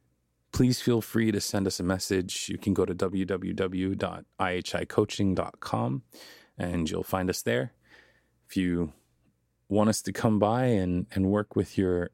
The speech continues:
team directly, we'd be happy to do that. We can administer the five behaviors of a cohesive team, uh, assessment.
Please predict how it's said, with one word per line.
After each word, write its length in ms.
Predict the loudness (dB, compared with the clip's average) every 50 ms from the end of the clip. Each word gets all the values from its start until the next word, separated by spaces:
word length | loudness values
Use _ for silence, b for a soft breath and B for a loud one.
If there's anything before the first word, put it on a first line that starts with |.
| _ _
team 280 | -4 0 2 2 4 4
directly, 520 | 4 4 4 4 2 2 2 2 2 2 0 -4 _
we'd 140 | -2 0 0
be 80 | 0 0
happy 280 | -2 -2 -2 -2 -2
to 120 | -2 -2 0
do 120 | 0 0 0
that. 180 | -2 -2 -4
We 100 | -6 -6
can 180 | -4 -4 -4 -4
administer 520 | -4 -2 0 0 2 2 -2 -4 -4 -6
the 80 | -6 -4
five 340 | -4 -4 -2 -2 -2 -4 -4
behaviors 400 | -2 0 0 0 0 0 0 -2
of 80 | -4
a 60 | -4
cohesive 520 | -2 0 2 2 2 0 -4 -4 -4 -6 -8
team, 420 | -10 -2 0 2 2 2 0 -2 -4 -4
uh, 240 | -2 -2 -2 -4 -8 B B B B B B B -4
assessment. 600 | -4 -2 0 -2 -2 0 0 0 0 0 -2